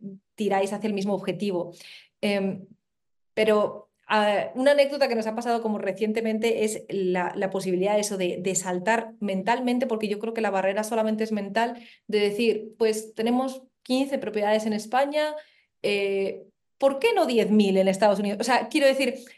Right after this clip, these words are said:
esa posibilidad de pasar de un extremo a el otro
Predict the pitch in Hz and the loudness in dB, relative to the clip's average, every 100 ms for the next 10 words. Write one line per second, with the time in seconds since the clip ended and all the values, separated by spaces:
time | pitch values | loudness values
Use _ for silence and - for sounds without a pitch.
0 | - 349 403 403 381 359 311 269 247 254 | -6 2 2 2 0 0 0 0 2 2
1 | 240 220 220 208 202 208 220 214 262 262 | 0 2 2 2 -2 -4 -4 0 0 2
2 | 254 247 254 240 - 254 247 214 208 - | 2 2 0 0 -2 0 2 4 4 0
3 | - 185 180 180 185 214 254 269 196 | -2 -2 -2 -2 -2 4 4 4 0